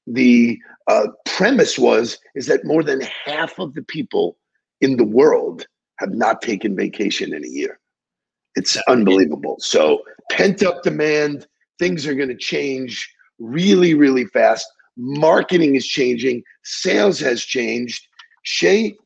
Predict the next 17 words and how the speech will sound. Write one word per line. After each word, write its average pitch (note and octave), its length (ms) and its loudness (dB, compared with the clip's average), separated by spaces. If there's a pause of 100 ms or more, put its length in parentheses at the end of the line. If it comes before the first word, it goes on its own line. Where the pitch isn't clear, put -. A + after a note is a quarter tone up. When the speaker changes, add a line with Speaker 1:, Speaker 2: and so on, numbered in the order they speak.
(120)
Speaker 1:
show B3+ 460 0
me F3+ 380 -6 (180)
how - 400 -4
they're E2+ 220 -4
changing. C#3 480 -10 (2500)
So F#3 220 0 (100)
Speaker 2:
<laughs> - 80 -2
Speaker 1:
this C#4+ 260 0
is B3+ 200 2
a G#3 80 4
brand G3 320 2
new F#3 220 0
ad C3+ 440 -4
<laughs> - 440 -12
that D3 180 -2
is D#3 180 -12
clearly D#3 760 -4